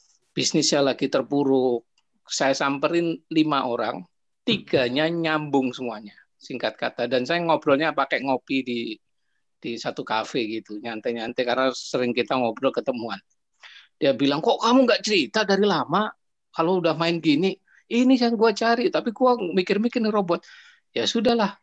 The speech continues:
gua itu kebetulan dari tiga itu,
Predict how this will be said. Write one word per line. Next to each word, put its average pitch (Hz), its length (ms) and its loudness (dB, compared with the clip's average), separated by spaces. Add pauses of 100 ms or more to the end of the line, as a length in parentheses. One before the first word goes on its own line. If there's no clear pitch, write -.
(140)
gua 151 160 -4
itu - 240 -12 (320)
kebetulan 139 720 -2 (320)
dari 127 400 -2
tiga 202 320 2
itu, - 480 -6